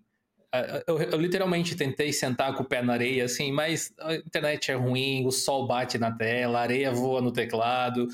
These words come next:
Não é esse glamour aí que o pessoal vende nas propagandas, assim. <laughs> Não é mesmo. E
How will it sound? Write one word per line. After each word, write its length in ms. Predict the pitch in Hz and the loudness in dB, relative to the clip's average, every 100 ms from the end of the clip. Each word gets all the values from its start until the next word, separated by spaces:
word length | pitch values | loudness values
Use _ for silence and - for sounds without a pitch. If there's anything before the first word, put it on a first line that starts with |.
| - _ - - | -8 _ -12 -6
Não 260 | 147 190 | -2 0
é 140 | 226 220 | 0 0
esse 200 | 226 226 | 0 0
glamour 440 | 170 160 156 156 | 0 2 2 2
aí 220 | 147 151 | 2 2
que 100 | 151 | 0
o 60 | - | -2
pessoal 380 | 143 - 143 139 | -2 0 0 2
vende 280 | 131 127 123 | 2 2 2
nas 140 | 120 | 0
propagandas, 600 | 120 113 120 113 110 107 | -2 0 0 0 -2 -4
assim. 240 | 120 113 113 _ _ | -6 -6 -8 _ _
<laughs> 480 | - - - - - | -8 -6 -6 -6 -4
Não 200 | 135 139 | -2 0
é 60 | 165 | 2
mesmo. 540 | 165 151 143 123 117 - - - - _ - | 2 2 2 0 -2 -8 -14 -14 -14 _ -4
E 580 | 127 131 131 123 127 | -2 0 2 0 -2